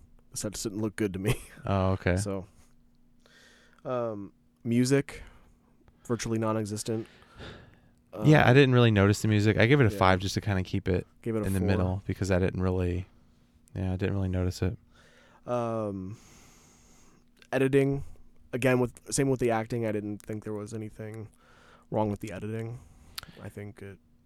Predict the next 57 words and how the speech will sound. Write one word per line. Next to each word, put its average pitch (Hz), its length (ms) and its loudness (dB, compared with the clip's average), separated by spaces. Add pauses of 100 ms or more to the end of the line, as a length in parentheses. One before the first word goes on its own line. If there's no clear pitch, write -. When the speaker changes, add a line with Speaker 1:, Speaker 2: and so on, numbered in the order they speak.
(960)
Speaker 1:
did 101 180 -10
what 101 100 -10
it 98 60 -14
was 120 60 -16
supposed - 260 -10
to 110 60 -10
do, 123 200 -6
so 101 200 -6
I 101 40 -6
gave 98 140 -6
it 95 140 -8
a - 60 -16
seven. 104 360 -10 (440)
Speaker 2:
Oh, 127 160 4
okay. 107 280 2 (100)
I 143 80 4
gave 160 160 6
it 113 40 6
a 107 40 6
five 92 400 4
just - 260 -4
'cause, 92 240 -2
um, 87 360 -2 (880)
again, 98 260 2
I 95 60 4
wanted 98 200 2
to 98 80 2
kinda 101 200 2
keep 95 200 -2
it 95 40 4
in 90 60 0
the 90 60 0
middle. 92 200 2
I 95 80 4
didn't, 95 220 0
there 101 100 2
was 98 100 2
nothing 95 480 -2 (500)
bad 95 580 4
or 92 420 0
special 95 440 0
about 101 300 2
it. 104 120 0
Like, 98 180 0
it 92 60 0
w-, 92 200 0
it 101 180 2
was, 92 440 -2 (340)
Speaker 1:
But 131 220 2 (180)
Speaker 2:
there 120 100 4
was, 127 120 6
like, 113 220 4
decent 113 420 2
comic 101 340 2
timing 104 380 2
in 98 100 2
there, 101 400 2